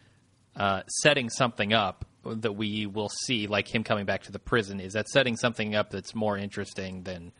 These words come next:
him beheading a <laughs> character? Uh, I don't, I don't know how it could be,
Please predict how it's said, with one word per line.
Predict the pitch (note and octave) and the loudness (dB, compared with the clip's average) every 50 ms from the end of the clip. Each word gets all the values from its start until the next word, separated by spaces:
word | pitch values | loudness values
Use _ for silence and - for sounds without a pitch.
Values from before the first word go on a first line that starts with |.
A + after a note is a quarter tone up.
| _ _ _ _ - _ _ _ _ _ | _ _ _ _ -20 _ _ _ _ _
him | - - A#2+ G#2+ G2+ G2 F#2+ F#2 | 0 2 4 4 4 2 -2 -4
beheading | F2+ - G2+ G2+ A2+ A2 A2 A2 G2 | -2 -2 -2 4 4 4 4 4 -2
a | - | -4
<laughs> | - - - | -10 -10 -4
character? | - D3+ D#3 D3+ C3+ - - A2+ G2 F2+ F2 - - _ _ _ _ _ _ _ _ _ | -2 2 2 2 2 2 -2 -2 -2 -2 -4 -10 -12 _ _ _ _ _ _ _ _ _
Uh, | - - G#2+ G#2+ G#2+ G#2 G2+ G2 - - _ _ _ _ _ _ _ _ | 0 2 4 4 4 4 2 0 -2 -6 _ _ _ _ _ _ _ _
I | - - C#3 | 0 4 4
don't, | D3+ B2+ E2+ - - _ _ _ _ - - - | 4 2 0 -4 -16 _ _ _ _ -20 -12 -12
I | A#2 - - A2+ C3 | -10 -2 2 4 4
don't | D3+ D3+ C#3 | 4 4 2
know | B2 A#2 | 2 4
how | B2+ A#2+ G#2+ | 4 2 2
it | G2 F#2+ - | 0 -4 0
could | - E3+ D#3 A2 | 0 0 0 0
be, | A#2 - - - | -8 -12 -12 -20